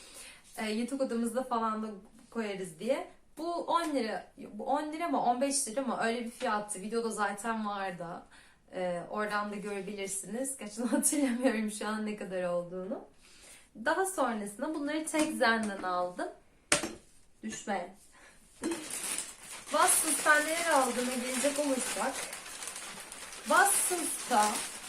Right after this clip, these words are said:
benim çok beğendiğim bir maske var. Bu maskeyi daha öncesinde de göstermiş olabilirim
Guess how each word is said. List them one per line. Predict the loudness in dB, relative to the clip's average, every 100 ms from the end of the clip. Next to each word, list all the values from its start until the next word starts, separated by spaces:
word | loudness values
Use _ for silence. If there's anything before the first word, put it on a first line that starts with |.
| -12 -10 -8 -2 2
benim | 4 2 2 2
çok | 2 2
beğendiğim | 4 4 4 0 -2 -2
bir | 4
maske | 6 6 2 -2 0
var. | 2 0 0
Bu | 0
maskeyi | 2 0 -4 -4 0
daha | 0 2
öncesinde | 2 0 -2 -2
de | -2
göstermiş | -2 -4 -2 0 0 0 -4 -2
olabilirim | -2 -2 -2 -4 -4